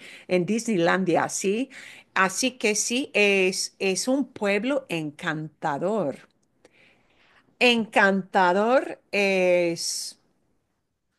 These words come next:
Una palabra ideal, ¿sí? Es un pueblo encantador,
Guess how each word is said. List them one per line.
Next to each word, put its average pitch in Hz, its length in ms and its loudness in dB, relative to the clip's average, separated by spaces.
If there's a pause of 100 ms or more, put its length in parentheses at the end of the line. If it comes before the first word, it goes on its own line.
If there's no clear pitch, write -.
(280)
Una 262 340 4
palabra 202 600 2
ideal, 190 760 2
¿sí? 226 440 -8
Es 196 260 0
un 202 220 -2
pueblo 220 460 -2
encantador, 170 1000 -2